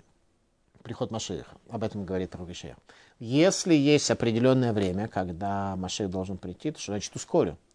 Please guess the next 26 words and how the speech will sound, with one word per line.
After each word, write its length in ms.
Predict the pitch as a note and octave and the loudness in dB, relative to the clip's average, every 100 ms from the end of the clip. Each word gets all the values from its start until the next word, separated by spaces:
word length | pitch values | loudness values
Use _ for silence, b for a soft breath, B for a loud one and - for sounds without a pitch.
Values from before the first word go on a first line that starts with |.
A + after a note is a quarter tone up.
| - | -14
Ответ 440 | F#2+ - F#3 A3 | -10 -4 -2 -2
именно 200 | F3+ F3 | 0 0
то, 120 | E3 | 2
о 60 | F#3 | 2
чем 200 | - F3+ | 2 -2
мы 60 | F3+ | 0
говорили. 520 | F3+ F3+ E3+ B2 G2+ b b b | 2 4 4 2 -2 b b b
Есть 380 | B2 D3+ G3+ G#3 | 4 8 8 6
определенное 680 | - D#3+ D3+ E3 D#3+ D3+ C3 | 2 4 6 6 6 4 2
конечное 600 | C3+ C#3 C#3 - A#2+ A2 | 2 4 4 2 0 2
время, 360 | A#2+ D#3 C3+ | 4 4 4
есть 220 | G2 F#2+ | 0 0
те, 100 | - | 0
которые 240 | G#2 B2 G2+ | 0 0 0
говорят, 240 | G#2 G2+ | 0 0
что 100 | - | -2
это 80 | F#2+ | -6
шесть 280 | - A#2 - | -2 -2 -2
тысяч 360 | G#2+ - - | -8 -8 -8
лет, 200 | A2+ B2 | -2 -2
сейчас 220 | - F2+ - | -2 -8 -8
у 40 | |
нас 80 | E2 | -8
пять 180 | F2+ - | -10 -8
тысяч 160 | G2+ | -10
семьсот, 400 | - F2 G#2+ G#2 | -10 -8 -6 -6